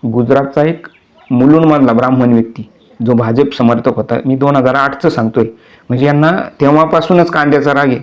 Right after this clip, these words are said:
किंवा कांद्याबद्दल द्वेष आहे आणि त्याची ही उदाहरणं आहेत. आणि नाफेडमार्फत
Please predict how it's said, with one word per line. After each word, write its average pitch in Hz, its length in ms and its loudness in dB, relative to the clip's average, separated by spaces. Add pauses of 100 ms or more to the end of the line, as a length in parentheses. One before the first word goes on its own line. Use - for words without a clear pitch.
(800)
किंवा 127 140 0
कांद्याबद्दल 135 600 2
द्वेष 147 340 2
आहे 135 140 -2 (760)
आणि 127 360 -2 (1900)
त्याची 139 220 0
ही 147 80 4
उदाहरणं 151 460 2
आहेत. 156 180 -4
आणि 127 200 2
नाफेडमार्फत 131 640 0